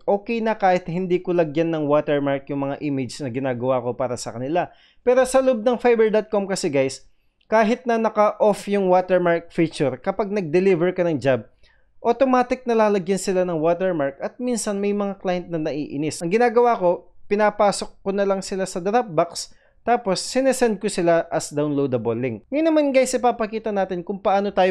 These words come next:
mag-i-install ng Dropbox application sa mga computer natin at kung paano tayo nagsisend, kung paano ko nagsisend sa mga client, kung paano ko ginagamit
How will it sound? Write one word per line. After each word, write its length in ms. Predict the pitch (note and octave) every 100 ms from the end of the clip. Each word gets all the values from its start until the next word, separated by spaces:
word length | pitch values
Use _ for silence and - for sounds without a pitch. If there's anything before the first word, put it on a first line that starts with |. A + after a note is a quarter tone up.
| F3+
mag-i-install 720 | E3 E3+ - F3 - - E3+ E3
ng 120 | D#3+ D#3 - - -
Dropbox 800 | F#3+ A3 A3+ D3+ F#3 F#3+ - - -
application 640 | E3+ F#3+ F#3 F#3 E3+ F3
sa 160 | E3 E3+
mga 160 | E3 D#3
computer 480 | D#3 D#3 D#3 D#3
natin 400 | E3+ A3 G3+ D#3 - - - _
at 160 | C4+ C4+
kung 160 | D4 C4+
paano 560 | - - A3 A#3 A#3+
tayo 400 | A#3 A3 G#3+ G#3
nagsisend, 560 | G3+ F3+ - - D3 B2
kung 160 | G3+
paano 320 | G#3 C4 C4 B3+
ko 80 |
nagsisend 480 | A3+ G3+ G3+ G3 F3
sa 80 | F#3
mga 240 | F3 E3+
client, 300 | F3 E3 C#3+ B2
kung 160 | E3
paano 320 | F#3 E3+ E3+
ko 80 | E3
ginagamit 640 | D3+ D#3 D3+ C3 C#3+ C#3